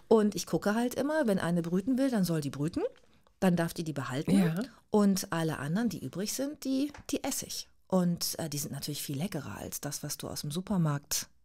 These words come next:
Speaker 1: kennst. Weil die ja ganz, also die
Speaker 2: Ja.
Speaker 1: viel vollwertiger
Speaker 2: Ja.
Speaker 1: ernährt werden.
Speaker 2: Interessant.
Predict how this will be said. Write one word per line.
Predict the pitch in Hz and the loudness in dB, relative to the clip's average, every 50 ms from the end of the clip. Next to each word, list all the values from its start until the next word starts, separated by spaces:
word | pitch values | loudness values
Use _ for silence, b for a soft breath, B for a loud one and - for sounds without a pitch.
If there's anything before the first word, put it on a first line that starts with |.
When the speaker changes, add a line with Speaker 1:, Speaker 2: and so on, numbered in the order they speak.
| _ _ - | _ _ -2
Speaker 1:
kennst. | 170 151 127 123 - - - - b b b b b b b | -2 -2 -2 -2 -6 -10 -10 -14 b b b b b b b
Weil | - 165 160 | 2 4 6
die | 165 | 6
ja | 170 160 160 | 6 6 6
ganz, | 165 165 160 - - - - | 4 0 -2 -2 -4 -6 -6
also | - 156 147 165 | -6 -4 0 2
die | 175 | 4
Speaker 2:
Ja. | 175 156 | 4 4
Speaker 1:
viel | 156 170 | 4 2
vollwertiger | 151 139 - 196 202 208 175 170 165 165 - 165 170 175 165 | 0 0 2 2 2 4 2 2 0 0 0 2 4 6 4
Speaker 2:
Ja. | 160 | 4
Speaker 1:
ernährt | 156 156 170 175 190 190 - - | 4 2 2 2 2 0 -2 -6
werden. | - 87 - - - - - _ _ - | -8 -10 -8 -10 -12 -14 -16 _ _ 2
Speaker 2:
Interessant. | 190 190 190 - - 196 - - 175 160 151 156 147 - - | 2 2 4 2 -2 -2 -2 -2 0 0 0 -2 -4 -8 -14